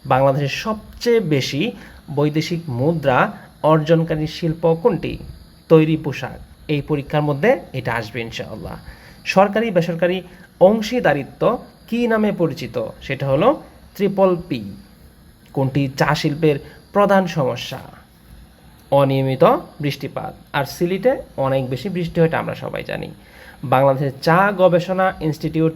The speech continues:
কোন জেলায় অবস্থিত? মৌলভীবাজার।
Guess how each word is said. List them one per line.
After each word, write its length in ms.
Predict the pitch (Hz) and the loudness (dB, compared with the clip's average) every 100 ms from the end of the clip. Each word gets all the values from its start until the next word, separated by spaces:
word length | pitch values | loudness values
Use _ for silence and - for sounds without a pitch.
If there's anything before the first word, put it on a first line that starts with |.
| - | -4
কোন 380 | - 226 226 220 | -4 -2 -2 0
জেলায় 420 | 151 143 135 139 139 - - - | 2 4 4 2 -2 -16 -18 0
অবস্থিত? 600 | 147 127 123 - 98 78 - - - - _ - _ | 2 2 -2 -8 -12 -12 -18 -20 -20 -20 _ -20 _
মৌলভীবাজার। 800 | - 131 135 127 120 110 107 - | 0 2 4 2 -2 -4 -6 -12